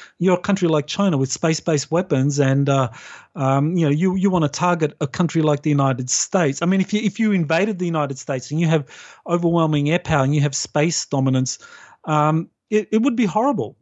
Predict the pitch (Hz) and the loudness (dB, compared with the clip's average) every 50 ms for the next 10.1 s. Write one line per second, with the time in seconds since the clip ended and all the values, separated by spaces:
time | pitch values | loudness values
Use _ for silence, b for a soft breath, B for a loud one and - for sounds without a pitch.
0 | _ - - 160 175 175 175 175 175 175 165 165 160 156 165 - 208 143 - 190 | _ -6 -2 0 2 2 4 4 4 4 4 2 2 0 -2 -4 -6 -2 0 0
1 | 190 - 202 185 185 165 175 180 - 170 165 165 156 151 175 214 220 180 147 143 | 0 2 2 2 2 2 0 0 -2 0 0 2 2 2 2 2 0 0 0 0
2 | 131 127 127 131 135 135 b b b b b - 170 165 156 143 147 135 135 - | 2 2 2 0 0 -2 b b b b b -6 -2 0 0 0 -2 -4 -8 -4
3 | - 147 123 135 139 147 160 170 143 131 131 127 135 - _ - 156 139 139 135 | -4 -2 0 2 2 2 2 2 2 2 0 -2 -6 -16 _ -8 -2 -2 0 0
4 | 135 135 135 135 139 151 160 147 139 - - 156 185 - - 165 - - 131 113 | 2 2 2 2 2 0 0 -2 -4 -2 0 0 0 0 -2 -6 -2 -2 -2 -2
5 | - - - - - - - - 226 147 135 139 139 131 135 143 - 151 147 151 | -2 -6 -8 -6 -6 -6 -8 -6 -4 0 2 2 2 2 0 0 2 2 2 2
6 | 151 147 139 139 - - B B B B B B - 160 151 175 180 - 175 156 | 2 2 2 0 0 -6 B B B B B B -4 0 0 0 2 0 2 2
7 | 151 156 165 156 139 170 156 151 156 156 156 - 170 160 160 156 156 156 160 147 | 2 2 2 0 0 0 0 2 2 0 0 0 0 2 2 2 2 2 0 -2
8 | 143 - - - - 143 131 127 127 131 135 156 170 196 156 147 127 127 139 147 | -4 -8 -8 -6 -4 -2 0 0 2 2 0 0 0 0 0 0 2 2 2 2
9 | 143 147 147 147 151 170 170 147 147 147 147 139 147 143 147 147 139 143 139 123 | 2 2 2 2 0 0 0 0 2 2 2 2 2 2 2 2 2 2 0 0
10 | - | -2